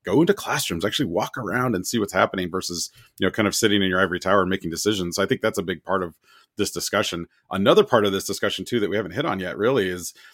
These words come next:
with all the new technology, with all the changes, and, you know, we've got A I, which has been around for a while, but now it's becoming this big hot button topic. You know, student privacy, stu-, uh, um, student safety, all of these things start to come into the conversation. Um,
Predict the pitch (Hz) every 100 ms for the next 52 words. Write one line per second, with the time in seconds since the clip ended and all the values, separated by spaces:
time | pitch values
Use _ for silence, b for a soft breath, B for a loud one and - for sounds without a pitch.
0 | _ 107 117 123 131 113 - 101 95 95
1 | 87 90 113 123 104 92 87 90 90 87
2 | 92 87 92 92 117 104 101 98 92 95
3 | 156 254 113 98 98 92 90 95 98 90
4 | 92 92 92 85 95 92 87 - 95 87
5 | - - 101 101 - 90 87 87 87 B
6 | B B B 101 87 - 131 120 107 107
7 | 107 104 98 95 - - 104 95 95 98
8 | 92 87 87 - - 101 - 107 104 98
9 | 92 117 113 104 95 101 - 95 - 95
10 | 92 90 - 82 82 76 - 120 143 98
11 | 87 87 b b b b b 98 104 98
12 | 98 98